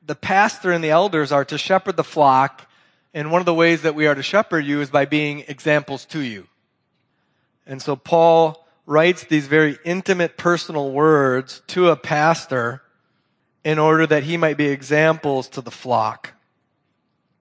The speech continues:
And the context of this is suffering. Look again at chapter three, verse twelve. "All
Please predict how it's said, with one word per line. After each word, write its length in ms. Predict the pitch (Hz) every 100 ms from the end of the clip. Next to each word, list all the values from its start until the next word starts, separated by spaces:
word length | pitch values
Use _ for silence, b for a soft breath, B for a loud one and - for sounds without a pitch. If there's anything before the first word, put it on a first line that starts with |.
| -
And 140 | 156
the 40 | 151
context 720 | 170 240 311 - 160 143 -
of 100 | 151
this 240 | 147 139
is 80 | 139
suffering. 560 | - 165 147 117 107 - _
Look 180 | 165 170
again 280 | 156 156
at 240 | 147 131 -
chapter 320 | - 139 139
three, 160 | 135 131
verse 240 | 120 117
twelve. 420 | - 123 98 101 - _ _ _ _ _ _
"All 500 | 139 139 113 92 113